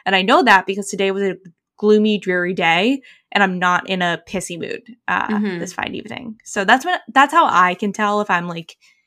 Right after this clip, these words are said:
Speaker 1: in a better place. Even I was saying, um, to Zach earlier,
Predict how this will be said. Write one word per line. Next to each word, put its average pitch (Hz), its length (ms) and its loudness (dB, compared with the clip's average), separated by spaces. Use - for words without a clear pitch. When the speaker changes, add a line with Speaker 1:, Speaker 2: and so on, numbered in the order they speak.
Speaker 1:
in 196 120 0
a 185 40 -4
better 185 200 2
place. 190 300 -2
Even 240 260 4
I 196 80 8
was 196 140 2
saying, 202 320 2
um, 170 340 2
to 214 120 0
Zach 170 260 4
earlier, 185 560 0